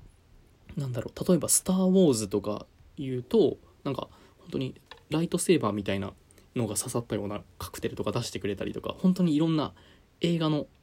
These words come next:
モチーフにしたお酒を出してくれるバー、バーなので、ちょっと一時期すごいハマってたんですね。ここも、えっと、映画好きの方は盛り上がること間違いなしなお店でございます。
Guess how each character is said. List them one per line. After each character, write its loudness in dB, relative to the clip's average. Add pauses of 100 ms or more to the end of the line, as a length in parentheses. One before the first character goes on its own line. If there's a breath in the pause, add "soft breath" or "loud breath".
(200)
モ 2
チ 4
ー 6
フ -6
に -4
し -10
た 0
お -2
酒 -4
を 2
出 0
し -6
て -6
く -8
れ -6
る -6
バ -6
ー、 -12 (420)
バ -2
ー -6
な -6
の -8
で、 -10
ち -16
ょ -16
っ -20
と -2
一 -6
時 -14
期 -8
す -6
ご -4
い -6
ハ -12
マ -4
っ -8
て -20
た -10
ん -10
で -12
す -18
ね。 -8 (500 loud breath)
こ -18
こ -2
も、 -2 (180)
え -10
っ -12
と、 -6 (320)
映 0
画 4
好 -4
き 0
の -2
方 -4
は -4
盛 -2
り 0
上 -2
が 2
る -6
こ -6
と -6
間 -6
違 -6
い -6
な -4
し -8
な -8
お -12
店 -12
で -12
ご -14
ざ -16
い -18
ま -20
す。 -20